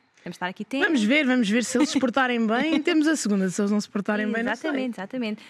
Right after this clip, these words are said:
Speaker 1: Portanto, para hoje, para encerrar este primeiro capítulo, chamemos-lhe assim, o que é que temos preparados, Ana?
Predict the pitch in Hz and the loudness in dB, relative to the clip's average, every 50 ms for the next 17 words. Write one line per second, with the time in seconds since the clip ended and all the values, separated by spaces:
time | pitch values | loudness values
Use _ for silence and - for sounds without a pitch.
0 | - - - - - 277 226 233 - - - _ _ - 415 427 415 381 311 277 | -20 -20 -20 -8 -4 -4 -4 -4 -4 -8 -18 _ _ -2 0 0 2 0 2 2
1 | 247 254 247 285 320 - _ _ 320 330 330 330 311 - - 254 240 214 208 202 | 0 0 -2 -4 -6 -8 _ _ -2 0 0 -2 -4 -6 -6 -4 -2 -2 -2 -2
2 | - - - 233 247 233 - - - 226 208 202 202 - - 330 302 294 277 262 | -4 -4 -2 -4 -4 -4 -6 -10 -6 -4 -4 -4 -4 -2 -2 0 0 2 0 -2
3 | 233 - - 214 - 202 202 - 311 - - 233 214 208 208 202 202 - 226 233 | -2 -4 -6 -6 -6 -6 -8 -8 -8 -6 -4 -4 -4 -4 -6 -8 -8 -6 -6 -4
4 | 269 311 - - - 277 269 - 277 254 - - - - 240 175 - 165 - - | -4 -6 -8 -8 -8 -8 -6 -6 -8 -8 -8 -10 -8 -4 -4 -4 -4 -6 -10 -14
5 | - - 214 | -14 -14 -16